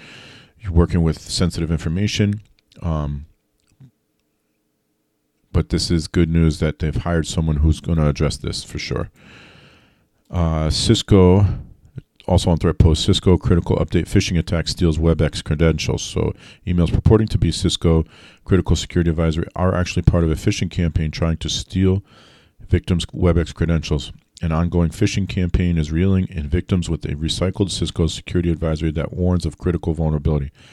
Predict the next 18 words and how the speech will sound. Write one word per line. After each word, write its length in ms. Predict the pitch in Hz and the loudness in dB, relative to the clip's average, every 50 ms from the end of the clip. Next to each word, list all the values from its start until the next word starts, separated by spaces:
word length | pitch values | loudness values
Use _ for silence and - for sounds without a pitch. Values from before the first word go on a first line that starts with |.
| - _ - | -20 _ -10
The 40 | - | -2
campaign 380 | - - 87 85 - 87 80 85 | 0 2 4 4 4 4 2 2
urges 220 | 85 90 80 78 | 0 0 -2 -2
victims 360 | 76 85 85 - - 85 78 - | -4 -6 -4 -2 -4 -4 -4 -4
to 80 | - | -4
update 300 | - 82 - - 98 - - | -6 -4 -2 -2 -2 -2 0
only 200 | - 92 98 98 | 0 0 0 0
to 60 | 90 | 0
steal 280 | 85 - - 90 85 78 | -2 -2 0 0 0 2
their 80 | 78 | 0
credentials 480 | - - 78 87 87 85 - 85 78 - | -2 -2 -2 -2 -2 0 0 -2 -4 -4
for 260 | - - 80 76 73 - - - - - | -4 -2 -2 -2 -2 -4 -10 -20 -20 -18
Cisco's 440 | - - - 90 85 - 87 82 78 | -10 -6 -4 -4 -2 0 0 0 2
WebEx 420 | 80 87 85 85 82 78 - - - | 2 0 2 2 0 -2 -2 -2 -2
web 200 | 87 90 - - | 0 0 0 -2
conferencing 540 | - 92 85 78 - 80 - - 80 76 | -2 -2 -2 -2 -2 -4 -4 -4 -6 -4
platform 440 | - - 80 73 - - 78 76 76 | -4 -4 -4 -4 -4 -4 -4 -4 -4
instead. 380 | 73 - - - 82 67 - | -6 -6 -6 -6 -6 -6 -6